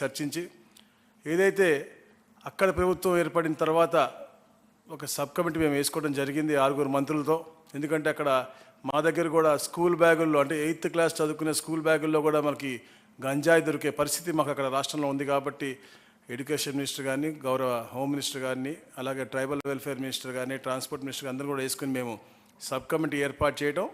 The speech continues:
వారి, వారి మీటింగ్ కూడా జరగడం జరిగింది. So అక్కడ ఉన్నటువంటి ఈ యొక్క డ్రగ్ కల్చర్ని ఇక్కడ ఉన్నటువంటి డ్రగ్ కల్చర్కి లింక్ ఉంది. ఎందుకంటే అక్కడ ఉత్పత్తి అయ్యి ఇక్కడికి ఎక్కువగా వస్తుందని చెప్పేసి గౌ-, ఇక్కడ ముఖ్య-, ముఖ్యమంత్రి గారు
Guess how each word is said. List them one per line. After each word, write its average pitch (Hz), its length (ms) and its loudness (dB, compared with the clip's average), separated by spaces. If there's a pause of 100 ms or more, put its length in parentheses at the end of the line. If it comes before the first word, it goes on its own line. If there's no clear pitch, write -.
(340)
వారి, 139 220 -2
వారి 131 260 -4
మీటింగ్ 156 360 0
కూడా 156 120 2
జరగడం 131 220 -2
జరిగింది. 117 420 -6 (600)
So 214 160 4 (440)
అక్కడ 202 260 0
ఉన్నటువంటి 190 840 2 (520)
ఈ 160 60 -6
యొక్క 180 240 2
డ్రగ్ 160 320 2
కల్చర్ని 170 440 2
ఇక్కడ 196 300 -4
ఉన్నటువంటి 175 680 0 (240)
డ్రగ్ 160 260 -2
కల్చర్కి 160 560 0 (160)
లింక్ 165 240 -4
ఉంది. 165 120 0
ఎందుకంటే 156 560 -2 (520)
అక్కడ 202 300 0
ఉత్పత్తి 208 440 0
అయ్యి 202 100 2
ఇక్కడికి 175 220 -4
ఎక్కువగా 170 300 0
వస్తుందని 165 420 0
చెప్పేసి 165 360 -4
గౌ-, 151 260 0
ఇక్కడ 151 220 -4
ముఖ్య-, 156 240 -6
ముఖ్యమంత్రి 160 440 -4
గారు 147 360 0